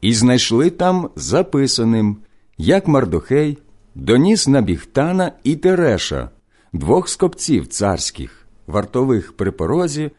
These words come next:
що задумували накласти руки на царя Ксеркса.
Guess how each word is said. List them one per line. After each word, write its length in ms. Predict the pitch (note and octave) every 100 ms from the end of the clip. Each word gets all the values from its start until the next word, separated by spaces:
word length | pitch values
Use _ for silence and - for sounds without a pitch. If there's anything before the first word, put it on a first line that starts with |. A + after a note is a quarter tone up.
| _ _
що 280 | - - C3+
задумували 840 | G#2+ A2+ D2 A#2+ G3 G3+ F3 F3+ E3+
накласти 840 | A#2+ - E2+ A2+ D#3+ - - A2+
руки 580 | C3 D#3+ B2 - D#2+ D2 -
на 200 | F#2 G2+
царя 360 | - E2 G#2+
Ксеркса. 680 | B2+ - C3+ - - -